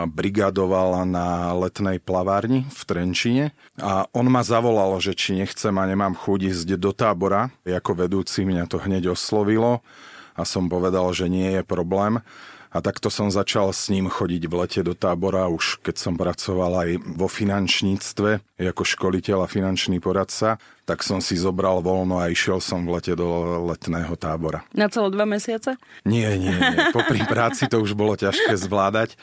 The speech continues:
Speaker 1: ale ten jeden, dva turnusy som si vedel nájsť čas.
Speaker 2: Mhm. Čiže keď si to takto mal, tak potom čo, prišla nejaká ponuka, že poďme to robiť spolu, alebo tak idem do biznisu?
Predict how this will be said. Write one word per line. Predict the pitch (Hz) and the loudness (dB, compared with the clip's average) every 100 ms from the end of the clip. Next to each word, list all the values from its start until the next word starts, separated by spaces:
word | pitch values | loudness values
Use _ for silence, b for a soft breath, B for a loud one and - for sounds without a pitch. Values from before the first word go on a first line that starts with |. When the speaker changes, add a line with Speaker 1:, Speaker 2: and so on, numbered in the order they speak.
| B | B
Speaker 1:
ale | B 92 95 | B 0 0
ten | 104 | 0
jeden, | 98 101 104 95 | 2 2 2 2
dva | 92 92 | 2 0
turnusy | 90 87 90 - 90 | 0 0 -2 -2 -2
som | 95 90 | -2 -2
si | - | -2
vedel | 82 82 82 | -2 0 0
nájsť | 85 82 80 | -2 -2 -4
čas. | - 78 - - - - 202 | -4 -4 -4 -8 -12 -4 0
Speaker 2:
Mhm. | 240 294 B B - | 2 0 B B -4
Čiže | 220 196 214 190 180 - | 0 2 4 4 4 2
keď | 208 | -2
si | 202 | -2
to | 196 190 | -2 0
takto | 190 - 151 | -2 0 2
mal, | 156 190 | 4 2
tak | 190 - | 0 -4
potom | 170 165 | -4 -2
čo, | 165 165 | -2 -2
prišla | 175 - 170 160 | -2 -2 0 0
nejaká | 175 - | -2 -2
ponuka, | 160 170 - 180 | -2 0 0 0
že | 175 165 160 156 | 2 2 2 0
poďme | 165 170 170 | -2 -2 -2
to | 165 | -4
robiť | 165 180 - | -4 -6 -4
spolu, | 175 185 202 185 | -2 0 0 0
alebo | 170 165 170 170 170 | 0 0 0 0 -2
tak | 180 175 | -4 -4
idem | 170 170 | -2 -2
do | |
biznisu? | 165 190 208 202 208 208 | -2 0 0 0 -2 -4